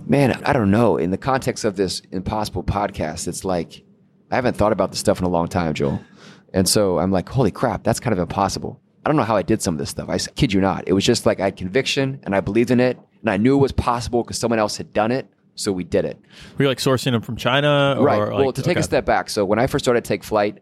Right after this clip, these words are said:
Speaker 1: I was very certain that I would never get into shoes because I knew that was complicated. But I knew clothing wasn't that complicated, especially 'cause you can source blanks. And especially because of the growing industry of clothing, like, you can source some really high quality blanks. So it was kind of a rebranding strategy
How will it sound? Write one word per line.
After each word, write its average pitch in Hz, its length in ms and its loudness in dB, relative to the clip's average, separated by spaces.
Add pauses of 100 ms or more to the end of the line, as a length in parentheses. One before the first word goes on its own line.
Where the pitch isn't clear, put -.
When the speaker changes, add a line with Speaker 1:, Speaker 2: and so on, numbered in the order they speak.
Speaker 1:
I 104 80 4
was 98 320 0 (180)
very 110 280 4
certain 101 340 0
that 90 100 -2
I 92 80 4
would 87 220 -4
never 92 300 2
get 87 160 -6
into 87 240 -4
shoes 67 500 -4 (680)
because 104 360 0
I 98 120 -2
knew 104 200 4
that 90 160 4
was 85 100 -4
complicated. - 640 -8 (480)
But 107 100 4
I 101 60 4
knew 123 180 4
clothing 110 440 0
wasn't 90 320 -2
that 87 200 -2
complicated, - 640 -4 (220)
especially - 360 -2
'cause 104 140 -2
you 98 60 -8
can 95 100 -4
source 92 300 -2
blanks. - 540 -8 (240)
And 95 100 -4
especially 101 300 0
because 98 200 -2
of 92 40 -2
the 95 60 -2
growing 95 260 -2
industry 92 460 -4
of 85 100 -8
clothing, 101 340 -2
like, 85 160 -16
you 95 60 -8
can 85 80 -6
source 98 300 2
some - 100 -6
really 92 160 2
high 87 140 -2
quality 82 340 0
blanks. 85 420 -4
So - 220 0
it - 20 4
was 90 80 2
kind 117 160 0
of 98 80 0
a - 20 4
rebranding 95 540 2
strategy - 540 -4